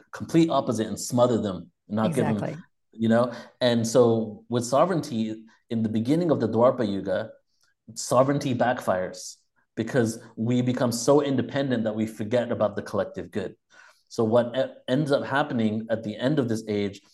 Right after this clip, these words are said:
Speaker 1: is we balance out what it means to be sovereign and also part of the collective. And we end up not realizing electricity, not realizing subatomic energy, but realizing that we're made out of subatomic energy. And
Speaker 2: Yeah.
Speaker 1: then we become the masters of our energetic field.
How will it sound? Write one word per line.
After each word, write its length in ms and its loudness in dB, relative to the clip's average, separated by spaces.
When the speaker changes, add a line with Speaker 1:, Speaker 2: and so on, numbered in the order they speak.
Speaker 1:
is 140 -4
we 140 0
balance 420 0
out 200 4
what 120 -2
it 60 -6
means 220 -2
to 80 -16
be 80 -6
sovereign 480 2
and 120 -2
also 300 -2
part 220 0
of 60 -6
the 60 -8
collective. 580 -4
And 440 2
we 220 -2
end 160 0
up 160 2
not 220 -2
realizing 420 2
electricity, 720 -4
not 200 0
realizing 380 4
subatomic 540 -4
energy, 480 -4
but 80 -2
realizing 500 2
that 100 0
we're 220 0
made 280 0
out 100 0
of 80 -4
subatomic 540 -8
energy. 440 -10
And 80 -2
Speaker 2:
Yeah. 80 0
Speaker 1:
then 80 0
we 80 0
become 300 -2
the 60 -4
masters 420 -4
of 80 -6
our 80 -2
energetic 360 -8
field. 400 -4